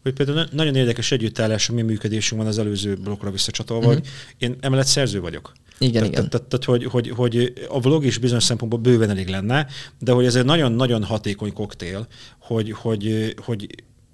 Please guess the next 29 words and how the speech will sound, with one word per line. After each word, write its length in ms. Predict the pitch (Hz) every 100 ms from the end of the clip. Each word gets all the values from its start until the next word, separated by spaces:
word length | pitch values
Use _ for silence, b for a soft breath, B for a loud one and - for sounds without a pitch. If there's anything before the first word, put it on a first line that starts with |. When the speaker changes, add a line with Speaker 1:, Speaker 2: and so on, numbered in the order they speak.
| _ b b b b b
Speaker 1:
nagyon 340 | 127 160 151
sok 220 | 117 120 101
zseniális 520 | 110 127 110 101 -
társasjáték 600 | 104 - 110 104 101 101
szerző 400 | - 104 95 98
van, 220 | 120 127
aki 200 | 120 113
mellett 220 | 110 104
így 160 | 120 101
mennél 300 | 104 101 95
az 140 | 95
utcán. 400 | 95 - 85 62 - b b b b b b b b _ 117
Valahogy 640 | 196 294 330 156 123 95 -
érdekes, 540 | 208 233 131 117 104 -
úgy 160 | 220
vagyunk 240 | 226 139 -
kódolva 400 | 143 123 107 107
mi 100 | 107
emberek, 420 | 117 95 120 139
hogy 300 | 139 123 131 - - _ _ _ _ _ _ _ _ _
szeretünk 520 | - 156 113 - 101 101
más 280 | 101 90
embereket, 500 | 92 90 - - 92 - _ - -
emberekkel 420 | - 110 101 95 92
kapcsolatban 440 | 98 - 85 80
lenni. 180 | 71 76 -
Érdekelnek 520 | 160 131 110 104 98
más 200 | 98 90
emberek. 440 | 87 - - -